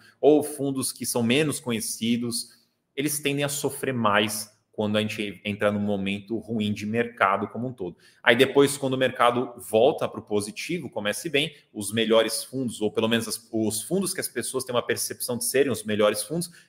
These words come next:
eles tendem a voltar mais rápido e depois os outros fundos vêm em seguida. Então, a gente tá meio que numa condição de mercado que tá afe-,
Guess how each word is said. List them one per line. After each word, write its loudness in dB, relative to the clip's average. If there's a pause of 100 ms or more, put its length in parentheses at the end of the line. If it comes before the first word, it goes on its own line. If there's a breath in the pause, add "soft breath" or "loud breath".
(220 loud breath)
eles 0
tendem 0
a 2
voltar 0
mais -2
rápido -2 (220 loud breath)
e -8
depois 2
os -2
outros -2
fundos -8
vêm -2
em -4
seguida. -6 (320 soft breath)
Então, -4
a -2
gente -8
tá 2
meio 2
que -8
numa 0
condição 0
de -8
mercado 2
que -14
tá 4
afe-, -4